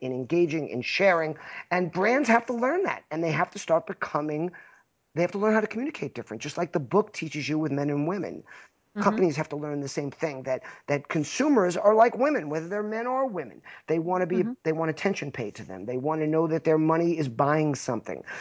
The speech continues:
Speaker 1: They w-, they wanna know that you care about them after the fact, that you don't just wanna sell it to them, then forget them after they buy it. And that's why customer service is not only important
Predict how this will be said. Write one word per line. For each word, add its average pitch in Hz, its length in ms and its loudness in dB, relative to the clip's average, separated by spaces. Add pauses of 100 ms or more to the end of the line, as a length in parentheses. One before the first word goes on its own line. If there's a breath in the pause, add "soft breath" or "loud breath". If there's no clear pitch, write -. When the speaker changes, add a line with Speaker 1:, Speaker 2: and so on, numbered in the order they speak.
(160 loud breath)
Speaker 1:
They 151 100 6
w-, 160 200 4
they 165 140 4
wanna 180 320 6
know 180 200 6
that 165 140 2
you 175 140 2
care 180 400 4
about 160 240 6
them 160 100 2
after 156 260 0
the 147 100 -2
fact, 170 380 2
that 120 120 -6
you 143 100 -2
don't 160 140 -2
just 156 120 -8
wanna 147 220 -2
sell 165 240 0
it 147 80 -4
to - 80 -2
them, 143 120 -2
then 143 120 -2
forget 151 480 2
them 151 140 -2
after 151 240 -2
they 151 120 0
buy 160 300 2
it. - 120 -2 (220 loud breath)
And 147 140 0
that's 160 180 2
why 160 80 4
customer 156 460 -2
service 151 580 0 (260 loud breath)
is 139 220 0
not 180 280 4
only 233 300 4
important 143 640 0